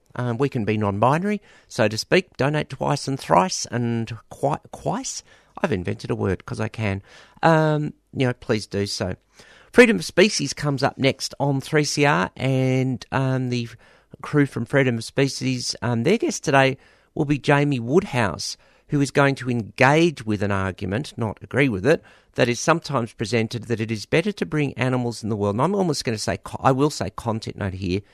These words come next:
The argument is that it's better to bring animals in the world to kill them, e g in animal agriculture, rather than that animal not being brought into existence at all.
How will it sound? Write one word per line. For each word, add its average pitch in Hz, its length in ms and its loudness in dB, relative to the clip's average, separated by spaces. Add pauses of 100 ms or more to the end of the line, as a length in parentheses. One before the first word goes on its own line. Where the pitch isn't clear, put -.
(180)
The 101 180 -6
argument 117 720 4
is 110 200 -6
that 113 140 -2
it's - 200 -6
better 170 240 0
to 175 80 -4
bring 131 260 -2
animals 113 360 -2
in 110 100 -4
the 113 80 -2
world 104 300 0
to - 60 -12
kill 135 320 -2
them, 104 200 -2
e 107 160 -2
g 98 180 -2
in 98 80 0
animal 123 320 0
agriculture, 101 640 -4
rather 107 280 0
than 107 80 -2
that 104 160 -4
animal 107 300 -2
not 110 240 -4
being 107 220 -2
brought 98 200 -2
into 92 220 -8
existence 87 560 -8
at 101 80 -2
all. 127 260 2